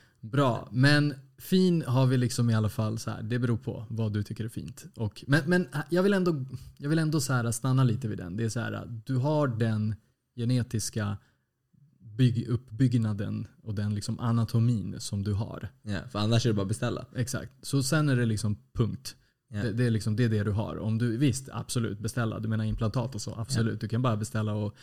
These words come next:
Speaker 1: fixa om din anatomi också. Men jag tänker liksom hur du är byggd, det är så som du är byggd.
Speaker 2: Mm.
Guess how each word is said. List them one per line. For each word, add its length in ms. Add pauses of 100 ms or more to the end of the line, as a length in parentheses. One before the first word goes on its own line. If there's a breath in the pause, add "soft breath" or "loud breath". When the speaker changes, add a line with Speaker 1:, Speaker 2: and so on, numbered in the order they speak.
(180 loud breath)
Speaker 1:
fixa 280
om 160
din 140
anatomi 460
också. 360 (280 soft breath)
Men 220
jag 180
tänker 340
liksom 360
hur 140
du 140
är 40
byggd, 380 (120)
det 140
är 340
så 220
som 180
du 120
är 40
byggd. 340 (340)
Speaker 2:
Mm. 180